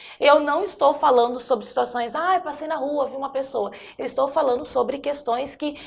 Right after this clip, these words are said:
é, muitas vezes, é, está aqui dentro da minha alma, dentro do meu contexto, que traz alguma, é, algum aflito para o próprio su-, sujeito. Então, sujeito poético.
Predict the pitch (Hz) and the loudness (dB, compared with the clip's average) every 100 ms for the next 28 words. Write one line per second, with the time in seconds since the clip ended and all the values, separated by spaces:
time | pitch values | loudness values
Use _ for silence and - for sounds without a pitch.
0 | - - 254 247 247 285 294 269 233 240 | -4 4 6 6 2 -2 -2 2 4 4
1 | 254 269 - 240 226 220 233 - 240 240 | 2 -6 2 4 6 4 -2 4 6 6
2 | 240 254 247 - - 190 247 285 247 240 | 2 -6 -6 -10 -2 4 4 4 2 2
3 | 240 254 240 254 254 220 196 240 254 247 | 2 4 8 10 10 8 2 2 2 -2
4 | 247 269 269 233 240 226 - - 233 240 | -2 -2 6 8 8 4 -2 4 6 8
5 | 247 208 226 226 214 - - - 226 220 | 6 4 4 4 4 0 -8 6 10 10
6 | 214 208 226 247 269 277 - - 240 262 | 12 12 10 6 0 -2 -6 -4 -2 0
7 | 269 285 277 - 254 247 262 254 233 233 | -2 -4 -6 4 6 6 4 6 6 4
8 | 262 - - - 339 247 202 160 - - | -8 -8 -10 -4 0 2 2 0 -8 -10
9 | - - 415 453 - 294 294 370 - 277 | -10 -4 6 6 10 10 10 8 0 6
10 | 262 240 - 381 330 180 - - 180 | 8 8 6 6 8 6 0 -10 -10